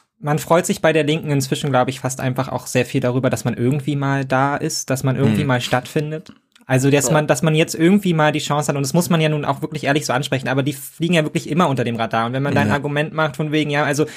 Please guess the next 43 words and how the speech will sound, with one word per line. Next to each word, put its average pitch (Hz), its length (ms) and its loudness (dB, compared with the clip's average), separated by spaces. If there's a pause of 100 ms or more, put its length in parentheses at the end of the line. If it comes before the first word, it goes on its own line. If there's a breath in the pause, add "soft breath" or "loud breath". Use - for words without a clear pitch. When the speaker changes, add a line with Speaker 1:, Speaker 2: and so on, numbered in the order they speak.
Speaker 1:
es - 80 -14
wird 170 120 0
vielleicht 156 240 4
einfach 156 160 2
die 147 100 -8
Partei 156 380 0
gewählt, 156 400 -2
die 147 120 -2
am 139 80 0
meisten 143 380 0
irgendwie 147 240 -4
stattfindet. 151 560 -2
Die 147 60 0
Linke 180 220 -2
findet 202 380 0
quasi 185 240 2
gar 160 220 2
nicht 185 160 -2
statt - 240 -6
medial. 113 340 -2
Speaker 2:
Ja. 98 60 2
Speaker 1:
Also 135 160 2
es 135 160 -6
wird 175 100 -2
ja 170 100 2
nicht, 180 320 -2 (280 loud breath)
nicht 196 180 2
thematisiert. 180 560 2
Und 160 80 -2
jetzt 151 220 0
nutzen 185 420 2
sie 175 240 2
halt 175 160 4
in 170 80 -2
Anführungsstrichen 170 720 -4
diese 151 180 -6
Chance 160 380 -4
und 165 80 -4
gehen 165 160 -4
nach 151 120 -4
draußen 156 360 0
und 151 140 -8
sagen, 151 180 -2